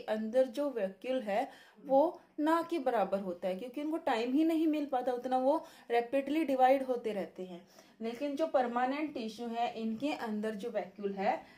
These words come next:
they have the large vacuole। प्लांट सेल हमने पढ़ी है, ठीक है। तो इनके पास क्या होता है? लार्ज वैक्यूल होता है। जो इनकी सेल वॉल होगी वो थिन भी हो सकती है, वो थिक भी हो सकती है, वो अब डिपेंड करेगा वो कौन सी सेल है,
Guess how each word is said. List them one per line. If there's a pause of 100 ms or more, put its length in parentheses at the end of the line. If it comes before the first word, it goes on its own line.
(140)
they
have
the (420)
large
vacuole। (240)
प्लांट
सेल
हमने
पढ़ी
है, (360)
ठीक
है। (240)
तो
इनके
पास
क्या
होता
है?
लार्ज
वैक्यूल
होता
है। (360)
जो
इनकी
सेल
वॉल
होगी
वो (180)
थिन
भी
हो
सकती
है,
वो (320)
थिक
भी
हो
सकती
है,
वो
अब
डिपेंड
करेगा
वो (760)
कौन
सी
सेल
है,